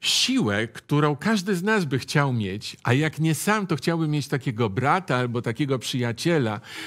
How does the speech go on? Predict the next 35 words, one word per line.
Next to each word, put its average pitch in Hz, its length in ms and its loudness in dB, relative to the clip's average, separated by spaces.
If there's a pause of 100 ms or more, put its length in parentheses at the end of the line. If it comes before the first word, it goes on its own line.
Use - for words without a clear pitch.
(140)
kogoś, 175 320 2
kto - 160 -2
by 151 120 0
poszedł 165 460 0
za 160 140 2
nim 156 240 0
w 101 300 -8
ogień. 95 520 0 (240)
I - 40 -20
taki 110 260 -2
jest 104 140 -2
Błaszczykowski. 113 960 -4 (520)
To 113 160 4
nie 117 200 0
jest 160 240 -2
prosta 143 640 0 (380)
postawa 127 680 0
i 135 120 -4
to 127 120 0
nie 131 140 0
jest 190 280 -4
prosty, 170 720 0 (400)
y, 131 320 4 (240)
charakter, 127 680 -2 (300)
bo 110 120 0
to 165 180 0
jest 190 180 0
charakter 160 500 0
człowieka, 170 680 -2 (100)
który 160 580 0
nie 156 240 2
umie 175 320 -2
iść 180 220 -2
na 156 100 2
kompromisy, 151 800 -2